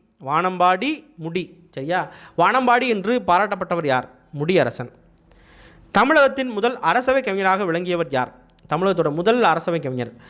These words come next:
நாமக்கல் கவிஞர் அப்படின்னு சொல்லக்கூடிய வே ராமலிங்கனார். "தண்ணீர் டேஷ் ஆனாலும் நெருப்பை அணைக்கும், தண்ணீர் வெந்நீர் ஆனாலும் நெருப்பை அணைக்கும்."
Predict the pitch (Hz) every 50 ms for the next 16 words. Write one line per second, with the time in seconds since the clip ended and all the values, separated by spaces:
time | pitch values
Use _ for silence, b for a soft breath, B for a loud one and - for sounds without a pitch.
0 | B B B B _ 151 160 190 226 226 226 220 190 185 165 160 165 170 160 143
1 | 143 139 147 147 143 143 143 151 190 240 - - - - 139 147 180 156 131 127
2 | 139 147 139 131 123 120 117 117 120 - - - _ _ b b b b b b
3 | b b b b _ 196 196 226 254 269 277 277 277 269 - - 143 151 160 170
4 | 185 202 233 285 311 294 - 220 185 185 185 175 175 170 185 202 214 - - 165
5 | 165 185 208 214 214 220 208 - 131 131 127 - - 131 123 117 104 - b b
6 | b b b b _ - 165 175 202 214 226 233 233 233 226 170 139 131 170 196
7 | 240 262 285 294 277 254 208 190 180 165 160 175 226 262 - 156 147 151 160 160
8 | 160 143 127 113 113 113 - 123 117 110